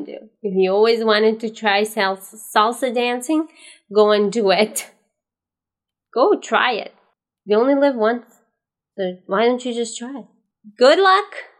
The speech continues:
On your <laughs> reflection session, and hopefully you will get some new ideas to get you going, to get you inspired until your next session.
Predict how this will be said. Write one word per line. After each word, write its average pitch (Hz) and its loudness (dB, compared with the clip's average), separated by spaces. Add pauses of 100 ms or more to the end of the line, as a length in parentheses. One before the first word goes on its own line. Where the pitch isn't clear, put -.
(480)
On 233 2
your 220 4 (320)
<laughs> - -16
reflection 254 4
session, 277 2 (340)
and 220 2
hopefully 320 2 (280)
you 214 2
will 208 4
get 226 -2
some 202 -2
new 247 2
ideas 254 0
to 233 -6
get 202 -2
you 185 -6
going, 311 4
to 226 -12
get 185 -4
you 190 -6
inspired 254 -2 (520)
until 190 -6
your 208 0
next 285 -2
session. - -12